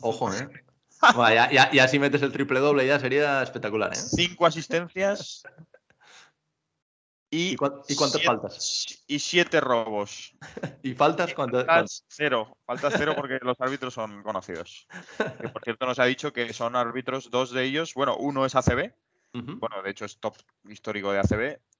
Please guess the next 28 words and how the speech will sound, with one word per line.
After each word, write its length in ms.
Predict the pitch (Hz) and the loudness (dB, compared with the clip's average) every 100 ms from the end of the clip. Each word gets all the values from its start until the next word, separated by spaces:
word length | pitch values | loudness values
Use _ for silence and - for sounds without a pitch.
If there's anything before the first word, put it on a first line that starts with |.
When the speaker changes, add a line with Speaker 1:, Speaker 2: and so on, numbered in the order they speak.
| - | -8
Speaker 2:
El 280 | 110 104 110 | -6 -4 -4
otro 320 | 117 120 117 | -4 0 0
es 240 | 120 120 | 0 -2
Liga 340 | 117 117 120 120 | -4 0 2 2
Femenina. 600 | 120 113 117 120 139 - _ _ _ _ _ - | 0 -6 -6 -2 -2 -4 _ _ _ _ _ -14
Liga 160 | 98 | -12
Femenina. 520 | 98 98 98 110 135 - _ _ _ | -8 -6 -6 -4 -6 -8 _ _ _
Speaker 1:
Ujú. 320 | 117 104 147 - - _ _ - | -14 -12 -12 -14 -20 _ _ -4
Speaker 2:
Y 420 | 120 113 110 107 | 0 2 2 2
mi, 280 | 104 104 101 | -2 -4 -4
uno 100 | 110 | -4
de 20 | 113 | -2
mis 20 | |
mejores 200 | 113 110 | -2 0
amigos, 260 | 113 110 117 | 0 0 0
Andy, 360 | 117 131 143 | 0 -2 -2
está 680 | - 113 113 - 120 117 123 | -2 -4 -4 -4 2 4 6
ahora 220 | 117 120 120 | 6 4 2
en 100 | 117 | 2
Liga 260 | 135 135 - | 2 2 2
eva. 360 | 123 98 87 - - | 2 2 0 -12 -20
Así 180 | 95 101 | -16 -8
que 140 | - | -2
ojito, 380 | 101 - 98 90 | -2 -2 -6 -4
¿eh? 120 | 101 | -2
Que 80 | 123 | -4
no 100 | 95 | -6
son, 560 | 92 90 87 85 80 | -4 -4 -6 -12 -20